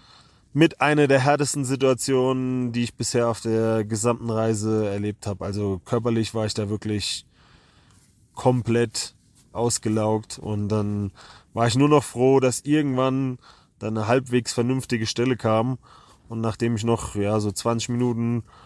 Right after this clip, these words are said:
Steine aus dem Weg geräumt hatte, gab's dann endlich Platz für mein Zelt hinzustellen.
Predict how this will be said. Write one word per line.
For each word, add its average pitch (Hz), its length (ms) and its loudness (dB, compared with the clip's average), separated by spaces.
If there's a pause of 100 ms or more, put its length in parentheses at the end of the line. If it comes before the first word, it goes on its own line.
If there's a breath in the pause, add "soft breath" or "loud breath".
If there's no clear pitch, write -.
(260 soft breath)
Steine 131 380 2
aus 120 120 2
dem 113 120 -2
Weg 117 160 2
geräumt 113 340 0
hatte, 123 360 0 (800 soft breath)
gab's 110 280 -2
dann 110 160 2
endlich 107 340 -4
Platz 110 360 0
für - 180 -4
mein 107 220 -4
Zelt 110 300 -2
hinzustellen. 98 720 -6